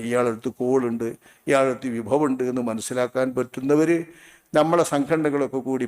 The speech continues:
പരിധിയാലുണ്ടോ ഇല്ലേ എന്നുള്ളതൊക്കെ വളരെ പ്രയാസകരമായ സംഗതിയാണ്. ഏതായാലും ഉള്ളയിടത്തോളം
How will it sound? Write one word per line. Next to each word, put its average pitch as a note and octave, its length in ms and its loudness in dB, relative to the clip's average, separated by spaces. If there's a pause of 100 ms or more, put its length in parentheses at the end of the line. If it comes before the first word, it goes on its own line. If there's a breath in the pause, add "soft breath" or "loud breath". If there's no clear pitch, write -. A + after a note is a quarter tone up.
പരിധിയാലുണ്ടോ A#2+ 800 0 (140)
ഇല്ലേ D3+ 260 0
എന്നുള്ളതൊക്കെ F3+ 520 2
വളരെ G3+ 240 0 (540 soft breath)
പ്രയാസകരമായ D#3+ 720 4 (140)
സംഗതിയാണ്. A#2 500 -4
ഏതായാലും D#3+ 360 2 (120)
ഉള്ളയിടത്തോളം G3+ 800 4